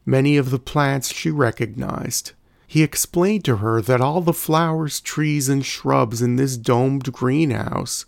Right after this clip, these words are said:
had come from Mexico. The older alien stated that this is what their own planet once looked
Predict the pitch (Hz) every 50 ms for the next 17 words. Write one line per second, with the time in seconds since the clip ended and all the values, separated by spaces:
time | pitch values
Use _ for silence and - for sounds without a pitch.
0 | _ _ - 139 127 - - - 120 110 107 - 127 123 135 143 160 175 - -
1 | - 180 - 175 - 98 117 - _ _ _ _ _ _ _ _ _ _ _ _
2 | _ _ _ - 131 127 131 135 139 123 139 135 131 131 135 135 131 139 139 139
3 | 135 131 131 123 - - - 135 123 123 117 123 123 110 107 120 120 120 - 143
4 | 151 143 - - 147 123 120 120 127 135 123 - 127 123 131 127 131 139 143 131
5 | - - - 139 131 135 160 156 127 - - - 120 117 117 113 - - 127 131
6 | 151 156 - - -